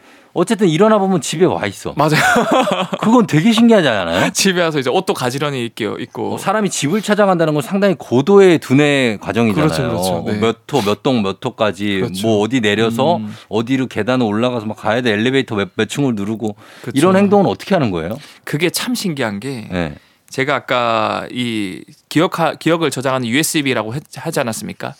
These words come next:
Speaker 1: 네.
Speaker 2: 이 저장하는 그 경로는 마비가 돼서 저장 안 되는데,
Speaker 1: 음.
Speaker 2: 이미 유-, 유에스비에 담아놨던 과거의 기억들 있잖아요.
Speaker 1: 음.
Speaker 2: 그런 것들을 바깥으로 뺄 수 있어요.
Speaker 1: 아, 신기하다.
Speaker 2: 그러니까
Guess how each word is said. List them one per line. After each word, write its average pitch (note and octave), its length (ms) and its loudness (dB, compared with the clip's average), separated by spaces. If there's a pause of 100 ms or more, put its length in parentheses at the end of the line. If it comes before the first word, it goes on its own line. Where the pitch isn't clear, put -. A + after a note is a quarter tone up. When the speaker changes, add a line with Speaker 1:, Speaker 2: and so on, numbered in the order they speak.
Speaker 1:
네. F2 260 -4
Speaker 2:
이 C#3 100 -8
저장하는 A#3+ 1040 2
그 D3+ 320 2
경로는 C#3 760 -2 (120)
마비가 C3+ 360 0
돼서 B2 200 -4
저장 C3+ 240 -4
안 G#2 80 -4
되는데, G#2+ 540 -8
Speaker 1:
음. E2+ 320 -8
Speaker 2:
이미 G#3 260 2
유-, C3 80 -2 (160)
유에스비에 F3 460 0
담아놨던 G3 960 2 (320)
과거의 G#3+ 400 2
기억들 C3+ 360 -4
있잖아요. G#2+ 300 -14
Speaker 1:
음. G2 460 0
Speaker 2:
그런 A#3+ 180 4
것들을 G3+ 240 2
바깥으로 D#3+ 360 -2
뺄 F3+ 140 0
수 D#3 120 -4
있어요. - 240 -8 (200)
Speaker 1:
아, D#2 320 -10
신기하다. - 100 -20
Speaker 2:
그러니까 - 140 -2